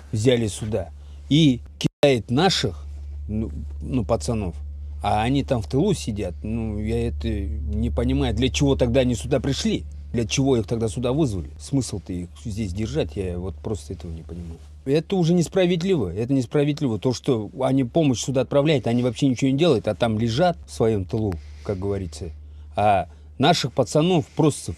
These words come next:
кучу отправляет на фарш. Это мое мнение, это из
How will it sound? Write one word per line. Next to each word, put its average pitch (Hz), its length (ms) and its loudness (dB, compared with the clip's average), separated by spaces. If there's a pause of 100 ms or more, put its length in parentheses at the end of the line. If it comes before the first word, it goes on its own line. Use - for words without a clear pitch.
(120)
кучу 175 400 -2 (180)
отправляет 120 580 2 (220)
на 113 80 -4 (260)
фарш. - 240 -14 (320)
Это 165 200 4
мое 190 240 6
мнение, 113 460 2
это 117 140 -2
из 139 160 -2